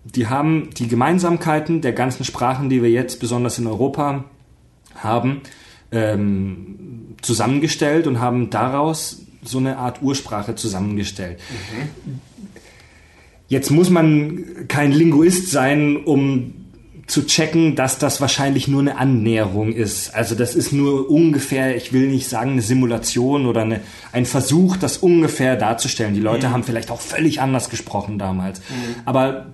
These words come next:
Speaker 1: die, die, die meinen, dass die eben da so eine Annäherung haben. Ja, das Indogermanische.
Speaker 2: Ach, und das hat Ubisoft tatsächlich übernommen?
Speaker 1: Das hat Ubisoft tatsächlich übernommen, wollten sie ursprünglich. Denn,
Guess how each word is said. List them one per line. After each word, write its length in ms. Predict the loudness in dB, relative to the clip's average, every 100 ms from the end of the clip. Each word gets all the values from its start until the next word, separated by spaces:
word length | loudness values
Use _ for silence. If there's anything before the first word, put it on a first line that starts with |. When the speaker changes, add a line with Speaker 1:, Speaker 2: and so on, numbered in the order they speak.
| -20 _ _ -20 -12 2
Speaker 1:
die, 240 | 2 4
die, 160 | 0 2
die 80 | 4
meinen, 300 | 4 4 4
dass 140 | 2
die 140 | 2
eben 140 | 2 2
da 60 | 2
so 80 |
eine 140 | 0 0
Annäherung 560 | 0 0 -2 -4 -6
haben. 300 | -6 -8 -12 -16 -12
Ja, 140 | -6 -4
das 180 | -4 0
Indogermanische. 720 | 0 0 -2 -2 -4 -4 -6
Speaker 2:
Ach, 80 | -4
und 60 |
das 160 | -4 -4
hat 100 | -6
Ubisoft 400 | -4 -6 -6 -6
tatsächlich 340 | -6 -6 -6
übernommen? 280 | -6 -8 -4
Speaker 1:
Das 320 | 0 2 2 0
hat 160 | 0
Ubisoft 540 | 0 2 2 2 0 -2
tatsächlich 600 | 0 0 0 -2 0 0
übernommen, 680 | 2 2 4 4 2 0 -6
wollten 520 | -2 2 4 2 2 0
sie 180 | 0
ursprünglich. 840 | 0 -2 -2 -6 -2 -2 -2 -6 -14 -20 -20 -20 _ -4
Denn, 500 | 0 2 2 2 -4